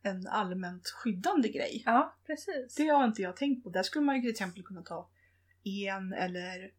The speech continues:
Speaker 1: haggtornspinnar
Speaker 2: Ja.
Speaker 1: eller liksom lite
Speaker 2: Ja.
Speaker 1: vad som helst.
Speaker 2: Precis.
Speaker 1: Mm.
Speaker 2: Jätte-, eller någon symbol eller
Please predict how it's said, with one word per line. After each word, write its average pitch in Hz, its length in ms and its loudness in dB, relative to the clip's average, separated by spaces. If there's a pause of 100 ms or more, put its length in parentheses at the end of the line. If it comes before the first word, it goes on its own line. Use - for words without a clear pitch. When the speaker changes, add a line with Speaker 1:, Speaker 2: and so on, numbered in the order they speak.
(160)
Speaker 1:
haggtornspinnar 277 1600 2
Speaker 2:
Ja. 247 200 2
Speaker 1:
eller 202 160 -4
liksom 180 520 -6
lite 202 180 2
Speaker 2:
Ja. 196 60 6
Speaker 1:
vad 190 140 6
som 208 160 -4
helst. - 460 -6
Speaker 2:
Precis. 294 720 -2
Speaker 1:
Mm. 247 260 0 (1120)
Speaker 2:
Jätte-, - 760 -6
eller 254 120 2
någon 240 140 6
symbol 196 540 -2
eller 185 180 -16